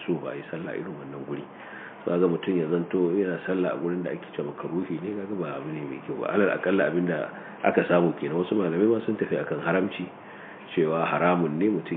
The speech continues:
ya yi sallah irin wannan guri. Haka sai a guji binne, a, abin nan, a, a, mamaci a cikin, a cikin masallaci. Sai a je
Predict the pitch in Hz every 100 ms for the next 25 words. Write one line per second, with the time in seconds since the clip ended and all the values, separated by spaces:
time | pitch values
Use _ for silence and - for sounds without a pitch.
0 | 76 73 - 76 71 - 78 67 - 69
1 | 69 71 - - - - - - - 92
2 | 78 73 71 85 85 82 80 101 107 87
3 | 71 - - - - - - - - 71
4 | - 147 165 - 73 64 143 135 120 -
5 | - - - - - 139 135 127 127 107
6 | - - 165 90 - - - - - 82
7 | 76 73 - - - - - 78 - 76
8 | 71 71 - - 87 82